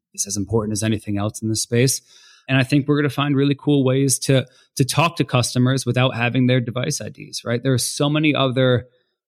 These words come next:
attributes and levers in a campaign that we can leverage in order to speak to potential consumers or existing consumers intelligently.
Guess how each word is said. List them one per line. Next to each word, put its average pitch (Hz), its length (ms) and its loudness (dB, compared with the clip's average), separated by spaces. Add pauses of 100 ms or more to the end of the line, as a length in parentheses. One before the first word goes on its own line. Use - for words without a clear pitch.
(200)
attributes 139 480 2
and 123 120 4
levers 120 300 4
in 117 60 4
a 117 60 2
campaign 113 500 0
that 107 100 -4
we 107 100 -6
can 107 160 0
leverage 104 340 2
in 101 60 2
order 101 220 0
to 107 100 -4
speak - 420 -2
to 104 260 2
potential - 460 -2
consumers 107 480 0
or 104 100 0
existing 95 320 -2
consumers 101 500 -2
intelligently. 98 800 -6